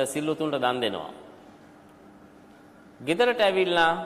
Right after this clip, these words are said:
තමන්ගේ මෝටර් රථය ඉල්ලුවොත් දෙන්න පුළුවන්ද? ඒකත් වස්තුවටමයි අයිති වෙන්නේ. ආහාර පාන වගේම මිල මුදල් වගේම මේ අපි පරිහරණය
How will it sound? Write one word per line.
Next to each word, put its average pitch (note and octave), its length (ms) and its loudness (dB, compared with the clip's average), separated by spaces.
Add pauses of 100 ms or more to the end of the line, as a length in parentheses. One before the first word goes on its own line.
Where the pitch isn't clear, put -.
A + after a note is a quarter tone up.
(600)
තමන්ගේ A3+ 480 0
මෝටර් G#3+ 340 2
රථය F#3 300 2
ඉල්ලුවොත් G3+ 340 0
දෙන්න E3+ 220 2
පුළුවන්ද? C#3 380 0 (2500)
ඒකත් D#3 380 -2
වස්තුවටමයි C#3 640 -4
අයිති G#2 240 -4
වෙන්නේ. F2 340 -12 (680)
ආහාර B2+ 540 0
පාන C3+ 260 -2
වගේම A#2+ 420 0 (760)
මිල C3+ 300 2
මුදල් A3+ 340 4
වගේම D#3+ 440 2 (540)
මේ D3 280 -4
අපි C#3 240 -4
පරිහරණය G3 560 0